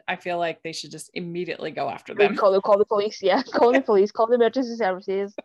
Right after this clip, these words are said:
Speaker 2: <laughs> call in the helicopters. Something
Speaker 1: Yeah.
Speaker 2: awful's happened. <laughs>
Speaker 1: Uh, so then we have this whole scene between Ty and Bob. They're looking in the caves. They tranquilize the bear cub.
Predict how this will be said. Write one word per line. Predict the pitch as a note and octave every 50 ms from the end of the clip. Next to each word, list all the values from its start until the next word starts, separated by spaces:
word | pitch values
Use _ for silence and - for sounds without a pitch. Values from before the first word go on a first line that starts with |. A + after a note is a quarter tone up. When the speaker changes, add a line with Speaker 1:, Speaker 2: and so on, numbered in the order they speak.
| _ -
Speaker 2:
<laughs> | C4 - - - - - - B3 - -
call | - B3+ A#3 A#3
in | C4 B3+
the | C4+ C#4+
helicopters. | G#3+ F3+ F#3+ F#3+ - - G3 - - - F#3+ G3 A3 A3+ - - _ _ _ _ - B3+ - _ _ _ _ _
Something | _ - G#3+ G3+ - A3 G3+
Speaker 1:
Yeah. | F#3+
Speaker 2:
awful's | E3+ F3 - G3 G3
happened. | F#3 E3+ F#3 - - G3 F3+ - -
<laughs> | G3+ G3+ _ _ _ _ _ _ _ _ _ _ _ _ _ _ _ _ - A3+
Speaker 1:
Uh, | A3 B3 G3 F#3+ F#3+ F#3+ F#3 F#3 F3+ F3+
so | - - - - G3 F#3+ F#3+ F#3+ F#3+ F#3+ G3 F#3+ - - _ _ _ _ - -
then | - C4 C#4 C#4+ D#4 D4
we | C#4+ D4
have | C#4 C4 A#3
this | A3 A#3+ -
whole | - A#3+ B3
scene | - - A#3+ A3+
between | A3 - A#3 G3+ G3+
Ty | - - - F#3+ F#3+ F#3+ F#3+ F#3+
and | - - F#3+ F3+
Bob. | - G#3+ G#3+ G#3+ G#3+ G#3 G#3 G#3 G#3 G#3 G#3
They're | G3 D#3+ D#3
looking | D#3 E3 _ D#3+ D3+
in | D3
the | - -
caves. | _ _ - - G#3 G#3 G#3 G3+ G3+ G3+ G3+ G3+ G3+ G3 G3+
They | - D#3 E3
tranquilize | - - - G3+ G#3 A3+ - G3+ G3 F#3+ F#3 F3+ F#3+ G3
the | F3
bear | - - F#3 F#3 G3 G3 G3
cub. | G3 - - F#3+ F3 F3 E3+ E3+ E3+ E3+ E3+ F#3 -